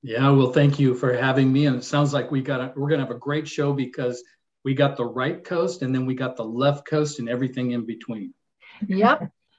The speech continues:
Speaker 2: We got her covered. We got her covered. Well, before I get
Speaker 1: Mm.
Speaker 2: into my questions, I always like to ask my guests first if they've been personally touched by dementia. And it doesn't make any difference what your answer is. It just kinda gives people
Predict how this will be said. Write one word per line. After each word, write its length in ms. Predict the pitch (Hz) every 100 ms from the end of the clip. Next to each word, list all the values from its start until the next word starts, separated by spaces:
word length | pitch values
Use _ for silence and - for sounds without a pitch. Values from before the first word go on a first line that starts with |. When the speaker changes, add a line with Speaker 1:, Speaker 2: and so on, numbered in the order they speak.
| 175 214
Speaker 2:
We 100 | 226
got 240 | 233 254
her 100 | 277
covered. 520 | 277 311 320 247 180
We 100 | 190
got 220 | 214 208
her 80 | 240
covered. 560 | 226 247 247 262 214 - - - -
Well, 180 | 302 311
before 560 | 320 - 330 370 392
I 160 | 349 302
get 220 | 262 269
Speaker 1:
Mm. 40 | 247
Speaker 2:
into 600 | 247 254 - 269 254 240
my 160 | 220
questions, 500 | 208 233 226 - 226
I 160 | 214 196 233
always 340 | 233 269 254
like 200 | 226 220
to 120 | 226
ask 300 | 208 196 -
my 120 | 196
guests 340 | 190 185 185 -
first 280 | 196 196 -
if 120 | 196
they've 160 | 196 196
been 160 | 202
personally 720 | 196 - 208 - 262 214 202
touched 520 | 196 196 190 - -
by 260 | 196 185 196
dementia. 500 | 202 185 185 185 196
And 100 | 202
it 80 | 208
doesn't 240 | 226 220
make 180 | 226 220
any 200 | 220 220
difference 420 | 220 208 214 -
what 140 | 208 214
your 160 | 202
answer 400 | 196 190 196 196
is. 120 | 196 202
It 100 | -
just 180 | 202
kinda 220 | 208 196 180
gives 320 | 190 190 _
people 520 | 214 196 196 190